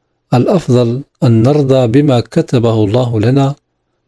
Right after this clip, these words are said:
ولا فائدة من الحصول على شيء بسهولة، لأننا سنفقده بسهولة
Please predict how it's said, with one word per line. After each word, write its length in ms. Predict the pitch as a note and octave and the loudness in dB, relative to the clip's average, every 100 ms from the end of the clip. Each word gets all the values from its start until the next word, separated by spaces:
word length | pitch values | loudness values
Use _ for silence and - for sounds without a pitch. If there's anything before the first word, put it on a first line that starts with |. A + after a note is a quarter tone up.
| - | -2
ولا 200 | G3+ G3+ | 0 0
فائدة 540 | - B2+ C3+ C3+ A2+ | 0 -2 0 0 0
من 160 | G#2+ G#2 | 0 0
الحصول 600 | G#2 - A#2 - C#3+ C3+ | -2 -4 -6 0 2 2
على 320 | A2+ G#2+ G#2+ | 0 0 -2
شيء 520 | - D3 C#3 - B2+ | -2 0 0 0 0
بسهولة، 760 | A2 A2+ - A2 A#2+ A2+ G#2 G#2 _ _ _ _ _ _ - | 0 -2 0 2 2 2 0 -4 _ _ _ _ _ _ -2
لأننا 680 | G#2+ - C3 C3 C#3 C#3 | 0 2 2 2 2 0
سنفقده 1120 | C3+ - G#2 G#2 - - - D#3+ D#3 D3+ D#3 C3 | -2 -4 -2 -2 -2 -2 -2 0 2 4 2 2
بسهولة 580 | A#2+ - A2+ C3 C#3 | -2 0 0 2 0